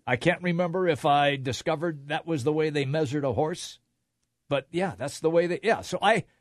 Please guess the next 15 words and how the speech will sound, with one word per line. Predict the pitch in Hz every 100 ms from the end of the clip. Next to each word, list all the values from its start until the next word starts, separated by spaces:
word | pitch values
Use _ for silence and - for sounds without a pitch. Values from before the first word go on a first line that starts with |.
| _
I | - 247
have, | 254 185
and | 180 202
I | 254 180 -
couldn't | 226 196
figure | - 220 190 208
out | 214 202 190 _ _ _ _
horse | - 180 226 -
hands | 202 208 220 175 160
or | 185 180 175 170 160 - _ -
how | 180
to | 196 185
equate | 170 - 196 202
it | 196
to | - 170 180